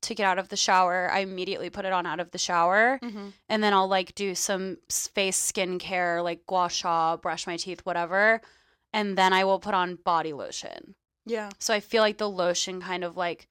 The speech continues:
Speaker 1: seals it in, but also gets rid of that sticky feeling.
Speaker 2: Interesting.
Speaker 1: So,
Speaker 2: Yeah, I
Speaker 1: yeah.
Speaker 2: didn't have that luck with it, but, I mean, everybody's different.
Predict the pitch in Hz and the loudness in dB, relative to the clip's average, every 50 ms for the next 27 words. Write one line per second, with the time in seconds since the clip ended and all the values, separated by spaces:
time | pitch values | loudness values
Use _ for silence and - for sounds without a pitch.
0 | _ _ _ _ _ _ - - - - - 220 208 202 180 190 196 - - - | _ _ _ _ _ _ -8 -6 -4 -2 0 0 0 0 -2 -4 -4 -4 -4 -4
1 | 185 175 180 185 208 202 202 190 - 185 180 - - 180 180 - 170 - - - | -2 -2 -2 -2 -2 -2 -2 0 0 0 0 -2 -4 -6 -4 -4 -4 -4 -4 -6
2 | - 196 165 160 156 156 180 160 - - - - 180 180 - - - - 190 117 | -6 -6 -4 -4 -4 -4 -4 -4 -4 -4 -6 -8 -8 -8 -10 -16 -14 -12 -10 -8
3 | 69 65 65 - - 202 - _ _ - 220 220 208 208 208 - - - 214 208 | -8 -8 -10 -10 -12 -16 -20 _ _ -16 -16 -14 -14 -12 -12 -12 -10 -12 -14 -16
4 | 208 208 208 _ _ - - - - 196 175 156 131 170 - 196 196 - - 220 | -16 -18 -20 _ _ -12 -6 -2 0 0 2 2 0 -2 -4 -8 -14 -16 -14 -10
5 | 214 208 202 202 269 285 285 269 254 - - 208 202 202 180 - - 202 - - | -8 -6 -4 -2 0 0 0 0 -2 -6 -12 -12 -10 -10 -10 -8 -10 -12 -10 -10
6 | 190 190 - 190 180 - _ - 190 175 - - _ _ _ _ _ - 175 202 | -12 -8 -8 -8 -8 -10 _ -6 -6 -6 -6 -8 _ _ _ _ _ -14 -12 -12
7 | 202 202 202 202 190 196 202 _ _ _ _ _ _ - - - - - _ _ | -12 -12 -14 -14 -14 -16 -18 _ _ _ _ _ _ -20 -20 -20 -20 -20 _ _
8 | _ _ _ _ _ _ _ _ - - 233 240 240 240 269 262 254 - 294 - | _ _ _ _ _ _ _ _ -12 -10 -6 -6 -6 -6 -8 -10 -10 -10 -10 -10
9 | - - 294 277 - - 233 220 220 220 | -10 -10 -12 -14 -14 -12 -10 -10 -10 -12